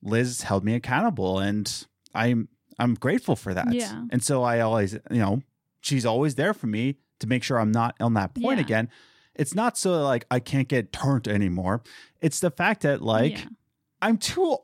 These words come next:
Speaker 1: old
Speaker 2: Yeah.
Speaker 1: to get turned.
Speaker 2: Jeez.
Speaker 1: But that's the thing.
Speaker 2: Yeah.
Speaker 1: Um, but yeah, I don't know. It's just, it's all dumb. I don't know.
Speaker 2: Yeah. Like, and my biggest fear has always been, and I've said this, Adam, I've said this to multiple people, and don't get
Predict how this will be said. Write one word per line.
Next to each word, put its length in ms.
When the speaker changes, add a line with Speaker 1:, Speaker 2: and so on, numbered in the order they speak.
Speaker 1:
old 600
Speaker 2:
Yeah. 280
Speaker 1:
to 200
get 280
turned. 580
Speaker 2:
Jeez. 480
Speaker 1:
But 100
that's 220
the 60
thing. 280
Speaker 2:
Yeah. 400
Speaker 1:
Um, 160
but 120
yeah, 280
I 100
don't 140
know. 200
It's 200
just, 340
it's 160
all 120
dumb. 340
I 60
don't 100
know. 100
Speaker 2:
Yeah. 380
Like, 320
and 160
my 280
biggest 460
fear 480
has 280
always 380
been, 160
and 140
I've 240
said 340
this, 180
Adam, 200
I've 140
said 180
this 140
to 40
multiple 320
people, 300
and 240
don't 320
get 220